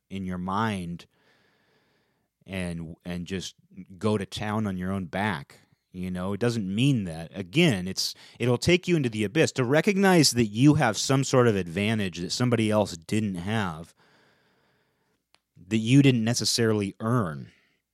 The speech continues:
and that they didn't necessarily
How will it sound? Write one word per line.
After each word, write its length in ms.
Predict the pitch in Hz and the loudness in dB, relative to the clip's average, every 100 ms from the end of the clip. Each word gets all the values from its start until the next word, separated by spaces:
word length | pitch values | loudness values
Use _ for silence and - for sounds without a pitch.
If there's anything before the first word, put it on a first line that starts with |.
| _ _ _ _ _ _ _ _ - | _ _ _ _ _ _ _ _ -10
and 140 | 98 | -6
that 120 | 95 | -2
they 180 | 104 127 | 2 4
didn't 240 | 139 104 95 | 4 0 -4
necessarily 1040 | 98 95 - 101 101 95 98 95 95 98 | -6 -4 -2 -2 -2 -2 -4 -4 -6 -8